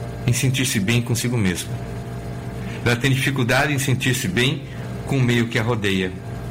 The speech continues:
Ela tem s-, dificuldade em sentir-se bem até mesmo com a parte metafísica da sua vida, que é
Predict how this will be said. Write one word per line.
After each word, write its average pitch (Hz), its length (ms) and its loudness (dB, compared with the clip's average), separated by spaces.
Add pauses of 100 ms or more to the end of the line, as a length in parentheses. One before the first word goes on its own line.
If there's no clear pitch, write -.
(380)
Ela 113 140 2
tem 139 180 2
s-, 135 240 0 (160)
dificuldade 131 540 2
em 147 40 0
sentir-se 135 460 0
bem 135 380 0 (360)
até 120 240 2
mesmo 120 240 4
com 135 80 2
a 113 40 2
parte 120 240 0
metafísica 120 760 2
da 104 120 2
sua 98 200 0
vida, 110 400 0 (680)
que - 140 0
é 110 220 2